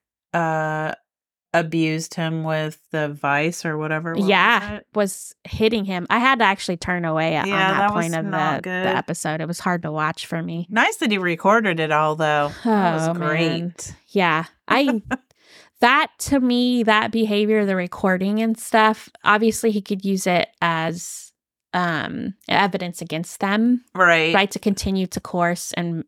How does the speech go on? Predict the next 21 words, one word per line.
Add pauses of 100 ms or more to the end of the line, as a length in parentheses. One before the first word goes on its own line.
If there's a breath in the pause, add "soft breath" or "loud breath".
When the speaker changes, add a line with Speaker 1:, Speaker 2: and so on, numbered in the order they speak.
(140)
Speaker 1:
Right.
Speaker 2:
make
'em
fearful.
Speaker 1:
Just
like
nexium. (180)
Speaker 2:
Yes.
Speaker 1:
With
the, (340)
whatever
it
was
called, (140)
Speaker 2:
But
I,
Speaker 1:
collateral.
Speaker 2:
I
also
think
he